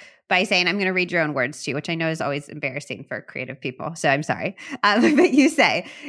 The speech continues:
"You are an amalgamation of trauma. There's a good chance that someone in the past five generations of your ancestral tree lived an incredibly unfair existence.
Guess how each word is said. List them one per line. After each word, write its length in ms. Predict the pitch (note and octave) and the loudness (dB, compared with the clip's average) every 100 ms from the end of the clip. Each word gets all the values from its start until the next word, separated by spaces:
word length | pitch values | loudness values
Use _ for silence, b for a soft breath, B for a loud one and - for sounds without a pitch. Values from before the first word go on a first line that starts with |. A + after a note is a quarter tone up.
| B3 | 0
"You 160 | B3+ | 4
are 240 | B3+ C4 D4+ | 6 6 6
an 160 | F4+ | 4
amalgamation 800 | C#4+ A#3 G#3+ A#3 C4 F3+ B3 G#3 | 4 6 6 4 2 2 2 0
of 100 | F#3 | -2
trauma. 640 | - - E3 E3 C#3+ C3 F#3 | -4 2 2 4 2 0 2
There's 220 | F#3+ G3+ | 2 2
a 60 | A#3+ | 0
good 200 | B3+ C#4 | 0 2
chance 360 | C#4+ G#3+ G#3+ | 2 2 0
that 180 | - - | -4 -2
someone 360 | - G#3 A#3+ B3 | 2 2 4 2
in 120 | A3 | 2
the 80 | G#3 | 0
past 420 | G3+ E3+ F#3+ - | 2 2 2 0
five 240 | F3+ G3 G#3 | 2 2 2
generations 680 | A3 A3 F3+ E3 F#3 F#3 | 0 2 2 2 0 0
of 140 | D#3 D#3+ | 0 0
your 80 | |
ancestral 560 | D#3+ E3+ F3+ G#3 - A3 | 0 2 0 0 -4 -4
tree 280 | - F#3 E3+ | 0 0 2
lived 300 | E3+ F3 G3+ | 0 -4 -2
an 100 | F#3 | -4
incredibly 640 | E3+ - G3+ G3 G3+ G#3 | -4 -2 -2 -2 0 0
unfair 440 | - E3 F3+ E3+ D#3+ | 0 -2 0 0 0
existence. 640 | D#3+ D3 - E2 E2 | 0 -4 -4 -10 -10